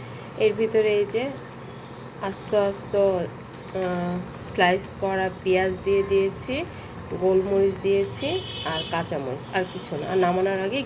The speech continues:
ঘি দিয়ে নামিয়ে ফেলবো। আর আমার জন্য রান্না করেছি শিমের বিচি দিয়ে, রুই মাছ দিয়ে, আলু ঝুরি করে, টমেটো দিয়ে হালকা রস রস করে রান্না করেছি।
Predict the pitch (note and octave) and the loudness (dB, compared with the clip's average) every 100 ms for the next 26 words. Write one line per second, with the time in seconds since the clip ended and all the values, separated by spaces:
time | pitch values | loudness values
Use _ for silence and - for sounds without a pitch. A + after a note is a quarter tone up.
0 | - F3+ F#3 F3 C#3 G2 F2+ - - - | 0 0 2 0 0 -2 -4 -8 -10 -12
1 | - - - - - - - - - - | -12 0 2 2 2 2 0 -10 -14 -14
2 | - - - - - - - - - - | -14 -14 -14 -14 -14 -14 -14 -14 -14 -12
3 | - - _ _ _ _ - - - - | -14 -16 _ _ _ _ -20 -18 -18 -18
4 | - - - A#3 A3+ A3 A#3 A#3 A3+ A3+ | -20 -10 0 2 2 2 0 2 2 4
5 | G#3+ G#3 G#3+ G#3 G#3 A3 G#3 G#3 - - | 2 0 0 -2 -2 -4 -4 -4 -6 -8
6 | A#3 A#3 B3 - - - - G#3+ G#3 G#3 | -2 0 0 -4 -10 -10 -4 0 2 0
7 | G3+ G3+ F3+ - G#3+ G#3 G#3 G#3+ A#3 C#4 | -2 -8 -10 -8 -8 -6 -2 2 2 2
8 | C#4+ F#3 G3 G3 G3+ G3+ G3+ G3 - A3 | 0 -2 -2 -2 0 0 -2 -4 -4 0
9 | F3+ F3+ F#3 G#3+ G3 G3 G#3+ A#3 B3 G3 | 2 2 0 -4 -8 -6 0 0 2 0
10 | F#3 F#3 F#3+ F#3 G#3+ C#4 - - - - | 0 -2 -6 -4 -2 -2 -6 -16 -18 -18
11 | - - G3+ G3 G3+ F#3 F#3 - G#3 G3 | -18 -4 -2 0 2 2 0 -2 -6 -6
12 | - A3 A#3 E4 F#4 - - - - - | -8 -4 0 0 -2 -10 -14 -16 -16 -16
13 | - - F#3+ F3+ E3 D#3+ - F#3 - - | -16 -6 0 2 2 0 -2 -4 -6 -8